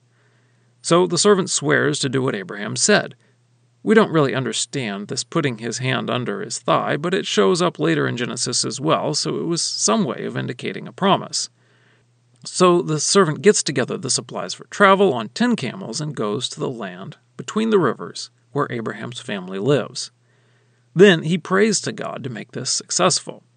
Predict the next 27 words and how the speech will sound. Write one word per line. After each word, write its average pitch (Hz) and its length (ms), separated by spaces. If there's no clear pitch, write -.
He 156 180
asks 135 260
for 135 220
a 139 80
specific - 640
sign 107 420
to 143 80
know 156 200
the 165 120
right 135 260
girl 113 340
to 120 100
marry 104 320
Isaac. 151 520
And 175 120
a 196 40
girl 117 260
shows 120 340
up 120 180
to 151 100
draw 139 200
water. 180 420
He 98 160
asks 110 220
for - 200
a 143 100
drink, 190 360